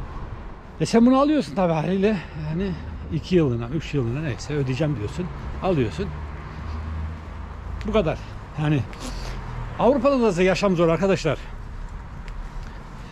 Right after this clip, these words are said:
Yani şu an her yerde bir kriz var. Her yerde bir kriz var arkadaşlar. Yani bu Avrupa'da da yok değil.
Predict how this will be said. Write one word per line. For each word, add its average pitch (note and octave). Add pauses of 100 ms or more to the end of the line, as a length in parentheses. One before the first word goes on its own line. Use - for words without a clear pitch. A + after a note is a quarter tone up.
(480)
Yani F3+ (300)
şu A#3
an A3 (800)
her C4+
yerde A3
bir G#3+
kriz F#3+
var. D#3+ (1000)
Her C4
yerde A3
bir G#3
kriz F#3
var F3
arkadaşlar. D3 (1600)
Yani F#3+
bu A3
Avrupa'da G#3+
da G#3+
yok G#3+
değil. A3+